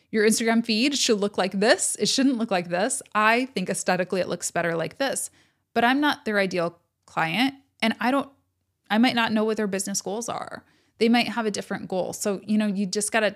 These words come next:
take yourself out of it a little bit and listen to their outcomes. Positive reviews, again,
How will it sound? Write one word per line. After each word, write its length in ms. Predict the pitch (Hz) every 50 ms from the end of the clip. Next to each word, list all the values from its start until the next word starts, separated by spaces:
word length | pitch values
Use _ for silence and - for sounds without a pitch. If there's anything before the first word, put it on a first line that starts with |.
| - _
take 240 | - - - 247 220
yourself 360 | 226 220 202 - 196 180 -
out 120 | 170 165 170
of 80 | 165
it 120 | 165 - -
a 40 |
little 180 | - 175 170 170
bit 200 | - - - -
and 120 | - - 180
listen 240 | 180 165 - 180 175
to 60 | -
their 140 | - 165 131
outcomes. 600 | - - - - - 151 156 165 - - - - - - - _ _ _
Positive 400 | - - 214 208 202 190 180 175
reviews, 480 | 175 170 170 208 214 226 220 220 208 -
again, 460 | - 180 - 190 180 185 185 185